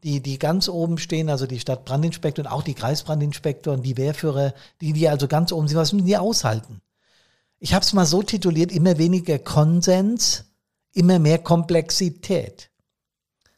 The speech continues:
Bedarfs- und Entwicklungsplanung ist auch in jedem Bundesland anders, ich weiß, aber wir müssen vorausplanen, antizipieren und vorausplanen.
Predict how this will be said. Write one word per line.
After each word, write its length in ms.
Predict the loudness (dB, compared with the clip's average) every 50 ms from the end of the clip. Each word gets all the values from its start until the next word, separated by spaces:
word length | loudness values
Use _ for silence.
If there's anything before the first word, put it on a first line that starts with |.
| _ _ _ _ _ _ _ _ _ _ _ _ _ _ _
Bedarfs- 360 | -2 2 4 4 4 4 4
und 100 | 4 4
Entwicklungsplanung 1000 | 4 4 2 -2 -2 2 2 2 2 2 0 -2 -2 -2 -2 -4 -6 -8 -12 -16 -20 _
ist 160 | -2 2 4
auch 100 | 4 6
in 80 | 4 4
jedem 220 | 4 2 0 2
Bundesland 520 | 2 2 2 2 2 0 0 -2 -2 -2 0
anders, 340 | 2 4 4 4 4 4
ich 140 | 0 -2 0 0
weiß, 420 | 0 2 2 2 0 -2 -4 -4 _ _ _ _ _ _ _ _ _ _
aber 240 | -2 0 2 2 4
wir 120 | 4 4
müssen 200 | 4 2 2 0
vorausplanen, 1000 | 2 2 2 2 2 2 0 0 2 2 0 0 -2 -2 -4 -4 -2 -2 -4 -6 -4
antizipieren 1160 | -2 0 0 0 0 -2 -2 -4 -2 -2 -2 -2 -2 -4 -4 -6 -8 -6 -2 -2 -2 0 0 0
und 140 | 0 -2
vorausplanen. 1000 | 0 0 0 0 2 0 0 2 0 0 -2 -6 -8 _ -6 -4 -4 -4 -4 -8